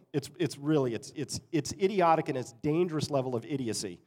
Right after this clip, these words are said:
because we don't have any adults in charge. Part of my story is we don't have serious leadership. She is not a serious leader. She doesn't know how much oil the United States consumes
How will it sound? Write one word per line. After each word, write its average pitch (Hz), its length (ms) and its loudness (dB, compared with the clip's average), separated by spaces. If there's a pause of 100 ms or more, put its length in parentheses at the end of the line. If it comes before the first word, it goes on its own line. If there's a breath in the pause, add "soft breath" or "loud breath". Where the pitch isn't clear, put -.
(380)
because 143 160 2
we 147 100 -2
don't 165 200 4
have 165 140 2
any 143 180 2
adults 131 400 2
in 120 100 -6
charge. 98 380 0
Part 147 240 4
of 147 100 -4
my 135 240 4
story 156 480 2
is 107 140 0
we 131 100 -2
don't 139 160 4
have 147 140 -2
serious 131 540 0
leadership. 131 500 -2
She 139 180 -6
is 110 120 -4
not 131 420 2
a 120 80 -8
serious 123 440 -4
leader. 117 280 -6
She 143 160 -2
doesn't 135 220 2
know 135 120 4
how 139 140 4
much 135 260 0
oil 139 240 2
the 120 100 -6
United 120 300 -2
States 131 300 -4
consumes 110 480 -4